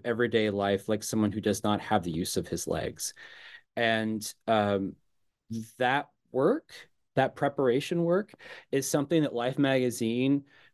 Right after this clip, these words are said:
uh, documented extensively had featured in two different profiles of Brando before The Men came out. This photo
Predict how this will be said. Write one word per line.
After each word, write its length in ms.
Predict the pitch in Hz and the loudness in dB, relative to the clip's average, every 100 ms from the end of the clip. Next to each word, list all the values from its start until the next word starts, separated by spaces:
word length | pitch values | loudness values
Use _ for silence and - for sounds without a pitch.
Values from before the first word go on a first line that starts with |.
| _ | _
uh, 180 | 135 131 110 | 0 0 0
documented 640 | 127 135 147 131 120 117 | 0 0 0 -2 -2 -4
extensively 1080 | 107 - - 123 143 - 120 101 104 98 92 _ _ _ _ _ _ - | -6 -6 -2 2 2 0 -2 0 0 0 -4 _ _ _ _ _ _ 0
had 180 | 131 | 0
featured 440 | - 151 143 156 123 | 0 -2 2 2 2
in 120 | 113 | 2
two 340 | - - 175 | -2 -2 -2
different 520 | 135 131 - 123 110 110 _ _ _ _ _ _ | 0 -2 0 0 0 -4 _ _ _ _ _ _
profiles 580 | - 135 135 123 107 104 | 0 0 2 2 2 -2
of 60 | 104 | -2
Brando 460 | 110 113 110 104 | 0 2 2 0
before 760 | 87 101 - 131 117 110 104 101 _ _ _ _ _ _ _ _ | -2 -8 -4 0 2 2 2 -2 _ _ _ _ _ _ _ _
The 140 | 131 120 | 0 2
Men 260 | 113 117 | 2 0
came 240 | 120 117 107 | 0 0 2
out. 280 | 113 101 - - - - - _ - | 2 0 -6 -20 -18 -18 -20 _ -4
This 300 | 139 202 - | 0 0 0
photo 500 | 185 165 151 131 | 0 2 0 -2